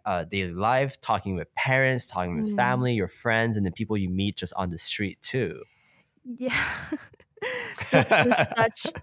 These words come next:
Speaker 2: a good question,
Speaker 1: Yeah.
Speaker 2: honestly. And I, I'm gonna, again, just be
Speaker 1: <coughs>
Speaker 2: honest and transparent like I have
Speaker 1: Mm.
Speaker 2: this whole time.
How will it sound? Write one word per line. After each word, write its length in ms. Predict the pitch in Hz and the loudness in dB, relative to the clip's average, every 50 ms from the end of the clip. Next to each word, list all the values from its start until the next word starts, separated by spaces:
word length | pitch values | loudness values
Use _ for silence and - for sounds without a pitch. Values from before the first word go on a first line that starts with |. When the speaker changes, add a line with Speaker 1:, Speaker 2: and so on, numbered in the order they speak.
| - | 0
Speaker 2:
a 140 | 247 247 247 | 2 2 2
good 440 | 233 - - 208 196 190 190 196 - | 0 -2 -2 0 2 2 2 0 -4
question, 760 | - - - 214 220 226 - - - - 190 185 180 180 180 180 | -8 -2 0 0 0 0 -2 -6 -4 -4 -2 -2 -2 -2 -4 -6
Speaker 1:
Yeah. 60 | - - | -8 -6
Speaker 2:
honestly. 760 | - 202 202 196 196 208 214 107 101 92 87 87 - - - - | -2 -2 0 0 0 2 2 2 2 2 2 -2 -6 -10 -10 -4
And 220 | - 220 214 214 - - | -2 0 0 0 0 0
I, 380 | 208 220 226 233 247 247 233 - _ - - - - - - - - - - - - _ _ - | 0 0 2 2 2 0 0 -2 _ -20 -20 -20 -20 -20 -20 -20 -20 -20 -20 -20 -20 _ _ 0
I'm 240 | 262 269 294 294 269 | 2 2 2 0 0
gonna, 720 | 269 285 294 302 302 294 285 277 277 269 247 143 - - _ _ _ _ _ _ | 0 2 2 4 4 4 4 4 2 2 0 -4 -8 -12 _ _ _ _ _ _
again, 540 | - 254 233 - - 220 240 277 302 269 226 | -2 -2 0 2 2 2 4 4 4 2 2
just 200 | 190 202 208 - - - 311 | 2 2 -2 -2 -2 -2 0
be 80 | - 196 | 0 0
Speaker 1:
<coughs> 100 | - 180 | 0 2
Speaker 2:
honest 240 | 185 196 220 226 - | 2 2 0 0 0
and 120 | 202 190 190 | -2 -2 -2
transparent 760 | - - 175 175 180 - - 180 175 190 185 175 170 - 202 | -2 -2 -2 -2 -2 -2 -4 -4 -4 -2 -4 -4 -6 -6 -6
like 200 | 175 175 180 - | -8 -8 -6 -6
I 100 | 101 101 | -6 -6
have 160 | 180 - - | -6 -2 0
Speaker 1:
Mm. 300 | 104 104 101 90 78 73 - _ _ _ _ | 2 2 2 0 -2 -4 -10 _ _ _ _
Speaker 2:
this 180 | - - - - | -6 -6 -6 -6
whole 180 | - - - | -8 -8 -10
time. 380 | - - 233 226 220 247 254 262 | -8 -6 -8 -8 -8 -8 -12 -16